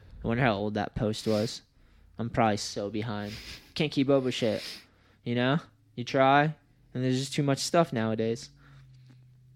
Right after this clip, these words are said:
Dude, one day ago. That is breaking news. Skate news.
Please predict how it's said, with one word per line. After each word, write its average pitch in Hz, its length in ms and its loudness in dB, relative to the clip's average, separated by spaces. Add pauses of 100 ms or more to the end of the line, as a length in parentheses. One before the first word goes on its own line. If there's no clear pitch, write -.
(400)
Dude, 110 200 2
one 113 180 4
day 117 200 8
ago. 104 280 0
That 117 280 -2
is 107 120 -8
breaking 107 380 -4
news. 107 420 -8 (960)
Skate 101 320 -4
news. 107 380 -8